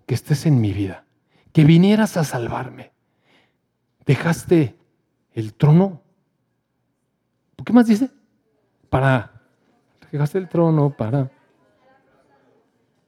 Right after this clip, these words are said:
¿Qué? Es que si todos hablan, no entiendo. "Mostrarnos la luz". No veíamos, pero Él dejó el trono para mostrarnos la luz. De tu trono a la cruz.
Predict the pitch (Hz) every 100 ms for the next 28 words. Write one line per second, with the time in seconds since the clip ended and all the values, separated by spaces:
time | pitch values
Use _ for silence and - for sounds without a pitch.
0 | _ _ _ _ _ _ - 320 - _
1 | _ _ _ _ _ _ _ _ - -
2 | - - - - - 202 - 196 220 233
3 | 233 214 214 208 208 202 208 190 - _
4 | _ _ _ _ _ _ _ _ _ _
5 | - - _ _ _ _ - 196 - 226
6 | 240 240 202 175 190 262 226 143 - -
7 | _ 220 247 269 285 311 294 180 - -
8 | - _ _ _ _ 196 220 285 240 -
9 | 262 - 240 254 247 175 165 - 202 196
10 | 151 147 147 - - _ _ _ _ _
11 | - 147 160 - 214 226 254 254 _ _
12 | _ _ - 131 113 - 151 120 - -
13 | -